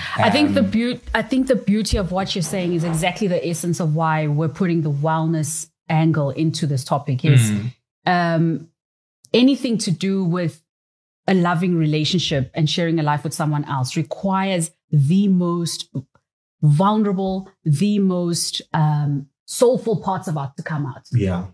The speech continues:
Speaker 1: And some of our soulful parts need tending.
Speaker 3: Mm.
Speaker 1: And that's going to be the wellness aspect of the conversation. And that's why I, I really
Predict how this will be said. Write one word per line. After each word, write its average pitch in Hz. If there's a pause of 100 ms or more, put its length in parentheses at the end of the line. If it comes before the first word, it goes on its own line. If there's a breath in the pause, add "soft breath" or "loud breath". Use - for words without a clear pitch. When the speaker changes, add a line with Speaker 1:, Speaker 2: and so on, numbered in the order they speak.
Speaker 1:
And 208
some 269
of 320
our 339
soulful 208
parts - (600)
need 190 (380)
tending. 196 (320)
Speaker 3:
Mm. 123
Speaker 1:
And 226
that's 226
going 226
to 214
be 180
the 175
wellness 165
aspect 151
of 147
the 143
conversation. 151
And 190
that's 226
why 247
I, 196
I 202
really 220